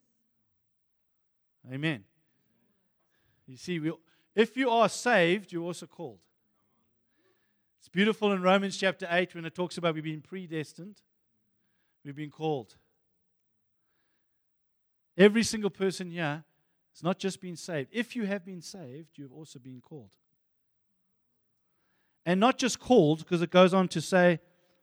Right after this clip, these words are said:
"Called us to a holy calling."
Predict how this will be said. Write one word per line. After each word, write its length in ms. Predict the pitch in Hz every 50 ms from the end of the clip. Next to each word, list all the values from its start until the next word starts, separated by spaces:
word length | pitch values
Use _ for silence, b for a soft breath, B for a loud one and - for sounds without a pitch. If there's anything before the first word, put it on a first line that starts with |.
| _ _ _ _ _ _ _ _
"Called 420 | - - - 220 233 247 247 233 190
us 380 | 190 165 165 151 - - - b b b b -
to 220 | - - 220 226
a 200 | 208 185 190 190
holy 800 | 165 147 - - 233 247 262 262 254 226 190 156 123 104 98 - - _ _ _ _ _ _
calling." 440 | _ - 165 143 127 113 101 92 90